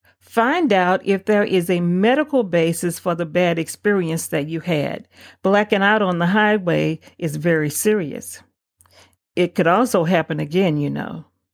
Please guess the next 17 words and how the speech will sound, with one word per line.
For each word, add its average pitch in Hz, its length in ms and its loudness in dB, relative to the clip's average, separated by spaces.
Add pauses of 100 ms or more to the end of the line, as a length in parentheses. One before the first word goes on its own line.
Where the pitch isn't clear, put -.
(560)
The 175 100 -6
Bible 165 320 0
says, 175 420 0 (240)
"First 160 240 0
the 185 80 2
natural 185 440 2
and 160 160 -2
then 170 120 2
the 165 140 -2
spiritual" 160 600 -2
in 156 120 -4
First 165 300 -2
Corinthians 160 520 -4
fifteen 170 340 -2
and 151 140 -8
forty-six. 160 800 -4 (1200)
Next, 208 580 0